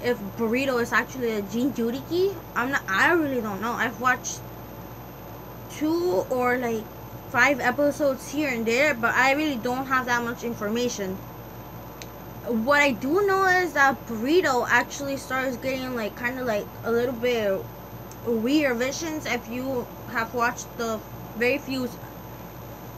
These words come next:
very first few episodes, you see how Boruto could see the, uh, evil spirit, and, um, he could see it kinda,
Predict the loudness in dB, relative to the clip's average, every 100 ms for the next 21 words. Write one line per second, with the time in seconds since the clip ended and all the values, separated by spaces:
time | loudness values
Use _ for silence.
0 | -14 -4 2 4 4 4 8 8 6 -4
1 | -2 0 2 2 2 -2 0 0 0 -4
2 | -4 -2 0 2 2 4 0 2 2 2
3 | 0 -4 -6 -6 -6 -6 -4 -2 0 0
4 | -2 -6 -10 -14 -14 -14 -14 -14 -14 -14
5 | -14 -14 -14 -14 -14 -14 -14 -14 -14 -12
6 | -2 4 6 6 4 4 4 4 2 0
7 | 4 4 6 2 0 -2 -2 -2 -2 -2
8 | -4 -6 -10 -12 -14 -14 -8 -4 -2 -2
9 | 0 0 0 -2 0 0 -2